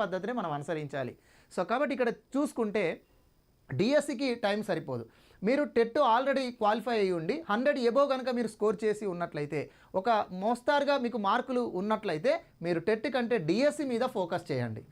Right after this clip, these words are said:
ఎస్, ఇది మీరు నిజమేనండి వినేది. అయితే ఎస్జిటి అభ్యర్థులకు చెప్పాల్సినటువంటిది ఏమిటి అంటే, ఎస్జిటి పోస్టులు అనేటువంటివి మనకు కొంత వరకు ఉంటాయి,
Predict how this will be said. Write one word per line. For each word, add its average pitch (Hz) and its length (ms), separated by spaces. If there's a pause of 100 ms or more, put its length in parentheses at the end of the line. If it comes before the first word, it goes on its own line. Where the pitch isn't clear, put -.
(260)
ఎస్, 254 140 (120)
ఇది 165 160
మీరు 151 180
నిజమేనండి 185 540
వినేది. 139 280 (400)
అయితే 269 220 (280)
ఎస్జిటి 294 440
అభ్యర్థులకు 214 560 (240)
చెప్పాల్సినటువంటిది 190 800
ఏమిటి 156 260
అంటే, 151 160 (480)
ఎస్జిటి 294 340 (140)
పోస్టులు 240 340
అనేటువంటివి 214 540 (360)
మనకు 202 220 (120)
కొంత 185 160 (240)
వరకు 208 240
ఉంటాయి, 196 320